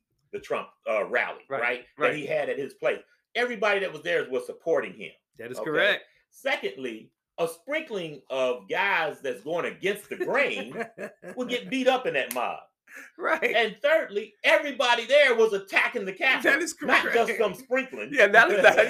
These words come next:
Speaker 2: yeah.
Speaker 1: <laughs>
Speaker 2: If it was just a sprinkling,
Speaker 1: But
Speaker 2: then, uh,
Speaker 1: what it was, was the key word, Antifa.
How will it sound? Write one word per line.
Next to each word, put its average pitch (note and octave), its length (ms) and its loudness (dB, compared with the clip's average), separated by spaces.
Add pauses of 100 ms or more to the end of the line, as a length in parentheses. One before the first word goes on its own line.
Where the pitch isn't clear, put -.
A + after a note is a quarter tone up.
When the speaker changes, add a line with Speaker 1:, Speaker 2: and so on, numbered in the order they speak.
(120)
Speaker 2:
yeah. - 180 2 (120)
Speaker 1:
<laughs> D#3+ 140 -4
Speaker 2:
If G#3 140 2
it A#3+ 60 0
was A3+ 140 4
just G#3+ 200 4
a G3 60 -4
sprinkling, A3 800 2 (300)
Speaker 1:
But G#3+ 100 -10
Speaker 2:
then, F#3+ 220 6
uh, E3+ 200 0 (100)
Speaker 1:
what C4 160 -2
it A3 80 -4
was, A3+ 340 -4
was D#3+ 320 -2 (1500)
the C3 100 -14
key A#3+ 300 -6
word, A#2 260 -2 (220)
Antifa. - 540 -4